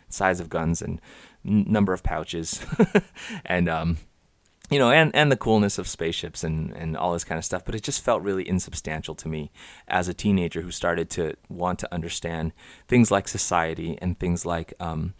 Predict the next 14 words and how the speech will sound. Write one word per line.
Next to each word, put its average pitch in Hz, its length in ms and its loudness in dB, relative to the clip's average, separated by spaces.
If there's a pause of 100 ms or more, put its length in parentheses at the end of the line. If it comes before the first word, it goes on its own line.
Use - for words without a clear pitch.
(380)
you 92 80 0
know, 78 320 0
the 95 100 -4
nature 90 380 -2
of, 85 280 -8
of - 380 -10
right 87 180 -2
and 101 80 2
wrong 85 280 0
and 87 100 0
morality, 85 580 -4
um, 82 400 -6
and 95 200 -6
also, 87 440 -6